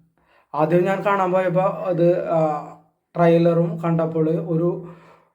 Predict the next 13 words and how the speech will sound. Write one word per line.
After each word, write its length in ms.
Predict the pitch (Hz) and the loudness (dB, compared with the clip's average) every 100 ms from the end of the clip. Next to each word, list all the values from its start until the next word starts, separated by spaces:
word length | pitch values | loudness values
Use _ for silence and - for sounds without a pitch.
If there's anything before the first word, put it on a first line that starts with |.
| - | 0
കോമഡി 340 | 196 196 196 214 220 | 2 2 0 0 0
മൂവി 200 | 220 214 | 0 2
ആയിരിക്കുമെന്നാണ് 600 | 214 208 196 190 196 196 202 196 | 0 0 -4 -6 -6 -6 -8 -2
കരുതിയത്. 440 | 185 165 151 143 147 | -2 0 -2 -4 -8
പക്ഷേ 240 | 139 151 156 156 - | -8 -6 -6 -6 -10
കണ്ടു 260 | 151 147 160 170 | -10 -6 -2 2
കഴിഞ്ഞപ്പോഴാണ് 600 | 175 170 160 160 156 156 170 160 | 2 2 2 0 0 -4 -6 -6
കോമഡി 360 | 143 143 143 156 | -6 -6 -4 -2
അല്ല 180 | 135 131 151 165 151 | -2 -4 -6 -8 -8
എന്ന് 120 | 139 143 | -6 -8
മനസ്സിലായത്. 480 | 135 131 123 117 110 131 | -10 -10 -12 -12 -14 -14
ഒരു 160 | 135 151 165 - - _ _ | -10 -10 -12 -18 -20 _ _
സൈക്കോളജിക്കൽ, 720 | 147 135 147 147 135 135 151 | -8 -6 -2 -2 -2 -4 -2